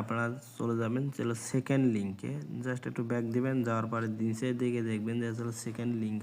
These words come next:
আছে, এই সেকেন্ড লিঙ্কে ক্লিক করবেন। ক্লিক করার পর আপনাদের হচ্ছে ওয়েবসাইটে নিয়ে আসবে,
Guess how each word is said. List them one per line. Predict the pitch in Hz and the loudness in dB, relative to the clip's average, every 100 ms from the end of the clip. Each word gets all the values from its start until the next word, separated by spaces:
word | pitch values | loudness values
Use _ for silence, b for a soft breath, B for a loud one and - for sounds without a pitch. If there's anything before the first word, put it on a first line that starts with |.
| 104 | -4
আছে, | - 127 170 - - b b b b b _ _ 123 | -4 -6 -6 -10 -20 b b b b b _ _ -10
এই | 113 - | -8 -6
সেকেন্ড | 120 123 127 127 | -6 -2 2 4
লিঙ্কে | 131 - - - - - - 160 143 | 2 0 -12 -14 -14 -20 6 10 10
ক্লিক | 147 147 - | 10 8 8
করবেন। | 147 139 147 175 - - - - _ _ _ _ - - - - B B B - | 6 6 4 2 -2 -20 -20 -20 _ _ _ _ -20 -20 -20 -20 B B B -6
ক্লিক | 131 135 - | 2 2 4
করার | 151 160 165 | 6 6 8
পর | 151 127 | 8 8
আপনাদের | 123 131 131 127 | 6 4 4 2
হচ্ছে | 131 120 | 2 2
ওয়েবসাইটে | 120 120 139 127 123 | 2 0 0 2 4
নিয়ে | 117 113 | 4 4
আসবে, | 107 110 | 2 0